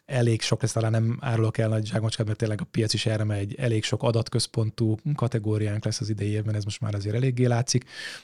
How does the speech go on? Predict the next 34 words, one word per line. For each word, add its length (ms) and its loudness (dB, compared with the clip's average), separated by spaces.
Nagyon 300 10
jól 180 6
visszaadja 520 0
egyébként 340 0
a 60 2
verseny 400 0
azt, 200 -4
hogy 120 -2
mik 160 -2
a 60 0
trendek. 640 -2
Ö, 120 2
öt-hat 360 -2
évvel 220 0
ezelőtt 420 0
a 20 -2
Pythonra 760 -2
kétszázan 600 0
jelentkeztek, 680 -6
idén 380 -4
nyolcszázan, 640 0
pedig 180 -4
nem 140 2
le-, 60 2
nem 220 6
lett 160 4
négyszer 360 6
akkora 320 2
a 40 0
verseny, 640 0
ö, 240 0
résztvevő 420 2
szám, 260 0
csak 280 -6